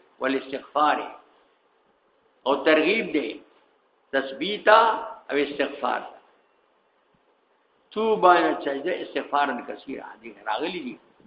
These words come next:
خوش آ چا چې په خدای استغفار دي دي. اصحاب د طریقت ذکرونه باندې سبق د استغفار و. والترغیب الی الاستعاذة من الشیطان الرجیم. او ترغیب د پناه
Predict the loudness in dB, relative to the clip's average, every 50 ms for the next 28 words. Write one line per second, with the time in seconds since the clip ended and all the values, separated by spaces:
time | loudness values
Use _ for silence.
0 | _ _ _ _ _ _ _ _ _ _ _ _ _ _ _ _ _ _ _ -4
1 | -4 -4 -4 -4 -2 0 2 2 2 4 4 4 4 4 0 -2 -2 -2 -2 -4
2 | -4 -4 -4 -4 -4 -4 -4 -6 -8 -8 -6 -6 -6 -4 0 2 2 2 2 0
3 | -2 -6 -10 -10 -12 -16 -18 -20 _ _ _ _ _ _ _ _ _ _ _ _
4 | _ _ _ -12 -12 -2 2 4 4 4 4 2 0 2 2 2 2 2 2 2
5 | 2 2 2 0 -2 0 0 2 2 2 2 2 2 4 4 2 2 0 -2 -6
6 | -10 -12 -16 -14 -6 -2 0 2 2 2 2 0 -2 -4 -4 -4 -6 -8 -8 -6
7 | -4 -4 -4 -4 -6 -10 -12 -16 -20 -20 -20 -20 -20 _ _ _ _ _ _ _
8 | _ _ _ _ _ _ _ _ _ _ _ _ _ _ _ _ -4 2 6 6
9 | 6 6 4 0 0 0 0 0 0 0 0 0 0 0 0 0 0 0 0 -2
10 | -4 -6 -8 -8 -2 0 4 6 6 6 6 4 2 0 -2 -4 -6 -6 -6 -6
11 | -6 -8 -8 -8 -8 -8 -8 -6 -4 -2 -2 -2 -2 -4 -6 -8 -8 -10 -12 -12
12 | -10 -8 -8 -6 -6 -8 -12 -16 -20 _ _ _ _ _ _ _ _ _ _ -20
13 | -20 -20 _ _ _ _ _ _ _ _ _ _ -4 0 0 0 0 4 4 4
14 | 4 4 2 -2 -4 -2 -2 -2 -2 0 2 2 6 6 8 8